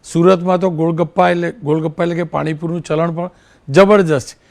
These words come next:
એના ઉપર કયા પ્રકારે ધ્યાન આપવામાં આવે છે? પ્રાથમિક જાણકારી કયા પ્રકારની મળે છે? કેટલા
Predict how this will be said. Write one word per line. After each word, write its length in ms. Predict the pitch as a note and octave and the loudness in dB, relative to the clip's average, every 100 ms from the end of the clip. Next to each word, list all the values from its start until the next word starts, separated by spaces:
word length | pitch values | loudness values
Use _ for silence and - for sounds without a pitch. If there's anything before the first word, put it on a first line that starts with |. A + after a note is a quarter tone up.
| _ _ _ | _ _ _
એના 260 | E3+ G3 B3+ | 4 8 8
ઉપર 180 | B3+ B3 | 8 6
કયા 220 | A#3+ A#3 | 6 6
પ્રકારે 380 | A3+ G#3+ A#3 A#3 | 6 4 4 4
ધ્યાન 260 | F#3 F#3+ | 4 2
આપવામાં 420 | G3+ G3 G#3+ G#3+ G#3+ | 2 2 2 6 4
આવે 140 | A3 | 4
છે? 220 | G3 B3 - _ _ _ | 2 -2 -4 _ _ _
પ્રાથમિક 580 | G#3 G3+ G3 B3+ A3+ - | 4 4 4 2 0 -4
જાણકારી 540 | D#3+ E3+ F#3 A#3 A#3 G#3+ | 0 2 4 4 4 4
કયા 200 | G#3+ G#3 | 2 2
પ્રકારની 400 | G3 F3+ F#3+ G3 | 0 0 0 0
મળે 260 | D#3 E3+ | -2 -2
છે? 100 | E3 | -4
કેટલા 440 | E3+ F#3 E3+ G#3+ | -6 -6 0 0